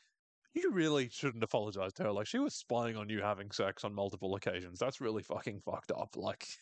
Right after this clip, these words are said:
<laughs> you, you have nothing to apologize for. Nat knows how to manipulate her. She's like, "You've been there for me in a way that n-, n-, no one has." <laughs> I love the, the half uncertain line delivery from Julu. And she's all, "You're just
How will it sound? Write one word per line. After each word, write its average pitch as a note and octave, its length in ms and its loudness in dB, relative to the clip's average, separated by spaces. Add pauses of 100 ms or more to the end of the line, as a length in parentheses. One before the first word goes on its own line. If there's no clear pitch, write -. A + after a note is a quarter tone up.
(220)
<laughs> - 800 -6
you, C3 240 4
you A#2 240 0
have G#2 100 0
nothing G2 220 -4
to F#2+ 40 -6
apologize D#2+ 460 -2
for. F2 340 -4
Nat F#3+ 380 0 (160)
knows B2+ 280 0
how A#2 120 2
to G#2+ 80 -4
manipulate G#2 500 -2
her. - 280 -4 (140)
She's G#2 180 -2
like, G2+ 140 0
"You've C3 180 0
been D3+ 180 -2
there A2 220 0
for G#2+ 100 -14
me G#2 180 -2
in G2 100 -2
a F#2 40 -2
way G#2 200 0
that G2 140 0 (540)
n-, D#2+ 280 -4
n-, G2 180 0
no C#3 160 4
one A#3+ 340 0 (300)
has." C#3 520 0 (340)
<laughs> - 340 -16
I E3+ 80 4
love B2+ 280 4
the, C3 140 4 (400)
the C3 160 4
half A#2+ 480 2
uncertain A2+ 560 -2
line G2 240 2
delivery F#2+ 420 0
from F#2+ 380 -8 (100)
Julu. G2 320 0 (1000)
And A2+ 200 0
she's A2 140 0
all, G#2 180 2
"You're F3 140 0
just D#3+ 220 -6